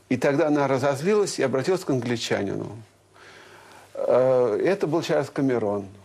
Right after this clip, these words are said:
К тому же он понимал лучше, чем французы, в римских термах, э, потому что написал о них кни-, колоссальную книгу. Её в библиотеке английск-, э, например, Британского музея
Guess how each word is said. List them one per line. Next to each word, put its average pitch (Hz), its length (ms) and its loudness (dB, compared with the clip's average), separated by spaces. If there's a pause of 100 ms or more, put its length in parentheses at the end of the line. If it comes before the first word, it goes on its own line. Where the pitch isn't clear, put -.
(560)
К - 80 -14
тому 196 280 2
же 170 120 2
он 151 360 0
понимал 147 500 0
лучше, 131 400 -2
чем 120 180 -4
французы, 113 760 -2 (120)
в 110 480 -6
римских 117 500 -2
термах, 175 560 0 (500)
э, 110 320 2 (200)
потому 143 300 0
что 139 160 -4
написал 127 320 0
о 127 80 2
них 127 200 -2
кни-, 120 420 -2
колоссальную 156 760 0
книгу. 104 600 -2
Её 127 340 0
в 113 60 -10
библиотеке 120 800 -2
английск-, 117 600 -4
э, 113 360 2
например, 113 260 -2
Британского 127 560 -2
музея 131 580 0